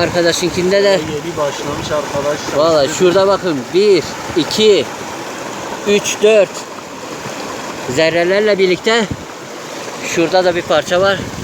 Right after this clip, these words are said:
Speaker 1: Ya umarım kameradan belli ediyordur. Zerrelerle birlikte beş altı parçamız da var burada.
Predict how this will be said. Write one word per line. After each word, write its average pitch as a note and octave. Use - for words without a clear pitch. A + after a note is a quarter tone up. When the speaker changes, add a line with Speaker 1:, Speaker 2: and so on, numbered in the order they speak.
Speaker 1:
Ya D#3
umarım F#3+
kameradan F3+
belli F#3
ediyordur. G3
Zerrelerle G3+
birlikte G3+
beş A3+
altı F#3+
parçamız F#3
da E3+
var D#3+
burada. E3